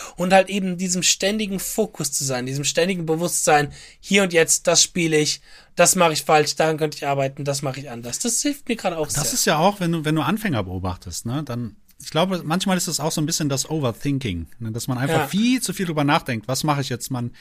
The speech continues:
Speaker 2: hinterfragt einfach viel zu viel. Und wenn du jetzt zum Beispiel einen Anfänger nimmst und der lernt einen Akkord, da siehst du das auch, ne,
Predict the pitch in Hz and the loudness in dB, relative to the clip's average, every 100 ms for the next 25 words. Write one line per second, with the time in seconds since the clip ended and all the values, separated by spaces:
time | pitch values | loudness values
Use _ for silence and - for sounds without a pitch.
0 | - - 147 139 - 131 131 120 113 101 | -16 -4 0 0 2 0 0 -4 -6 -6
1 | 139 131 104 - 87 - - - - - | -6 -6 -6 -8 -10 -10 -20 -20 -12 -2
2 | 156 202 202 180 190 143 196 202 107 95 | 0 0 2 0 0 0 0 0 0 0
3 | 101 120 117 117 131 113 113 - 104 - | -2 -2 0 2 2 0 -4 -2 -2 -2
4 | 113 113 156 135 127 113 120 95 - 117 | -4 -4 -2 0 -2 -2 -2 -2 -2 -2